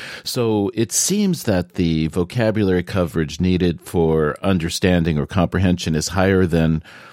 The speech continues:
what I had thought before, what other people thought before. The other thing is that it seems that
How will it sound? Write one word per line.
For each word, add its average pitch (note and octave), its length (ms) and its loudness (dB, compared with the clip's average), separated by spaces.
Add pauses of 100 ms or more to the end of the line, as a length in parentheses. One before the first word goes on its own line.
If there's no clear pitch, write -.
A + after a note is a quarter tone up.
what F2+ 260 0
I G2+ 160 2
had G2 180 2
thought D#2 220 0
before, E2 340 0
what D#2 160 0
other G2 180 2
people E2+ 300 -4
thought D2+ 260 -4
before. D2+ 340 -8 (640)
The G#2 140 0
other D#3 220 2
thing D#2+ 380 -2 (800)
is A2 80 -2
that G#2 140 2
it G2 100 -2
seems G2+ 360 0
that F2 340 2